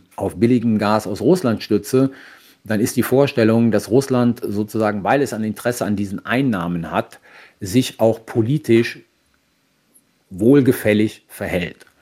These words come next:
Und das war eine lange Zeit in den neunziger Jahren bis in die zweitausender so eine vorherrschende Auffassung, dass man, ähm,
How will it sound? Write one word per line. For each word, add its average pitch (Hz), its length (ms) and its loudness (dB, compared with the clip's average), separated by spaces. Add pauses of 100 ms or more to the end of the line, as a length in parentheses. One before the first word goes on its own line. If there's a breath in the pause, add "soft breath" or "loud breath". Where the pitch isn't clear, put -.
(420 soft breath)
Und - 140 -8
das 131 180 -2
war 185 120 2
eine 139 340 0
lange 139 320 0
Zeit 165 300 0
in 147 80 -2
den 131 100 0
neunziger 135 440 0
Jahren 123 340 2
bis 139 160 -2
in 180 60 0
die 160 100 2
zweitausender 139 640 0
so 110 80 -4
eine 117 220 0
vorherrschende 139 580 0
Auffassung, 127 640 0
dass 113 180 -4
man, 113 480 2
ähm, 110 320 -2